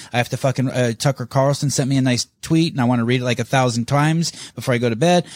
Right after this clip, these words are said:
I wanna do this. I wanna do that." And then finally he falls asleep and then he starts up and goes again in the morning.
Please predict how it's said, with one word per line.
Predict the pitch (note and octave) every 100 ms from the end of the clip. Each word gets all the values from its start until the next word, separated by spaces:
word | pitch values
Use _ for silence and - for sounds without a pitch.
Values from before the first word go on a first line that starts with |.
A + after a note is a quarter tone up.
| -
I |
wanna | A#2+ A#2
do | B2
this. | E3+ E3+
I |
wanna | D3 C3+
do |
that." | D#3 E3+ - -
And | C#3+ B2
then | F3 F#3+
finally | G3 F#3+ F#3
he | D#3
falls | D3+ D3 C#3
asleep | - G3 G#3 -
and | C3+
then | C3+
he |
starts | - C3+ C3+
up | B2
and | A#2
goes | A#2 G#2+
again | A2
in | G#2
the | G2+
morning. | F#2 E2+